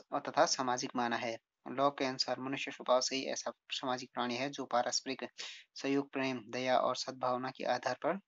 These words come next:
दूसरे व्यक्तियों के साथ संबंध रखते हुए अपना जीवन व्यतीत करता है। हॉब्स ने मानव, अ, स्वभाव को क्या माना है? मानव मनुष्य को हॉब्स ने स्वार्थी, पाशविक और पतित माना है, जबकि लॉक ने, अ, जॉन लॉक ने क्या माना है?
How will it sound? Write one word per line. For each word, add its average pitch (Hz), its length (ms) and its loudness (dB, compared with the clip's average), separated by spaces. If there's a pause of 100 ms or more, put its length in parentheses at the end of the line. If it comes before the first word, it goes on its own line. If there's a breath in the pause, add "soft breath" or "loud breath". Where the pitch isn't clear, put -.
(500 loud breath)
दूसरे 143 260 2
व्यक्तियों 139 340 -2
के 135 160 -6
साथ 143 220 2 (100)
संबंध 131 440 -2
रखते 131 360 -2
हुए 131 160 0
अपना 135 320 -2
जीवन 139 220 -4
व्यतीत 127 340 -8
करता 117 240 -2
है। 113 140 -2 (600 loud breath)
हॉब्स 143 200 6
ने 147 100 4
मानव, 131 260 2
अ, 127 440 -2
स्वभाव 127 280 4
को 123 80 -2
क्या 131 160 -4
माना 123 200 0
है? 131 140 -2
मानव 131 300 -2
मनुष्य 127 300 -4
को 151 160 0
हॉब्स 135 320 -2
ने 180 160 0
स्वार्थी, 165 420 -4
पाशविक 123 460 2
और 139 140 2
पतित 131 260 -4
माना 120 200 0
है, 156 240 -2 (1000 loud breath)
जबकि 139 240 -2
लॉक 139 260 2
ने, 135 120 0
अ, 123 460 -4
जॉन 127 260 -6
लॉक 127 180 0
ने 131 100 -4
क्या 127 160 -4
माना 120 240 0
है? 175 180 0